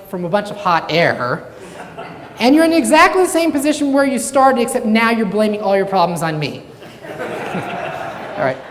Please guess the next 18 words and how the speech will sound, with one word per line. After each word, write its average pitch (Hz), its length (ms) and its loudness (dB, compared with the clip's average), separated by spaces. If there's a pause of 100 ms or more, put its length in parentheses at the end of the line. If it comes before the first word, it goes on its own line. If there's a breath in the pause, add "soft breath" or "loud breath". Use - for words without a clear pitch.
(340)
I 247 120 8
will 320 100 8
start 285 300 6
here 254 180 2
by 226 140 2
talking 233 440 0
about 208 240 0
Venture 202 260 -4
Capital 196 440 -2
one 180 140 -2
oh 180 100 0
one. 151 200 -2
I 175 60 -4
really 202 480 0
do 208 180 0
encourage 196 500 -2
you, 156 220 -2 (300 loud breath)
at 175 120 -6